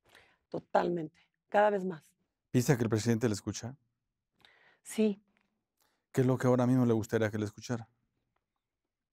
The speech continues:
Speaker 1: Que estoy con él, y lo
Speaker 2: Ujú.
Speaker 1: sabe.
Speaker 2: ¿Qué le aconsejaría usted?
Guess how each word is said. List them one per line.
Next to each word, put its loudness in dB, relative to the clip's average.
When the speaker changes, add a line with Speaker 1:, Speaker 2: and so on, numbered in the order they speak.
Speaker 1:
Que 2
estoy -4
con -4
él, -12
y -14
lo -8
Speaker 2:
Ujú. -12
Speaker 1:
sabe. -12
Speaker 2:
¿Qué -4
le 2
aconsejaría -6
usted? -10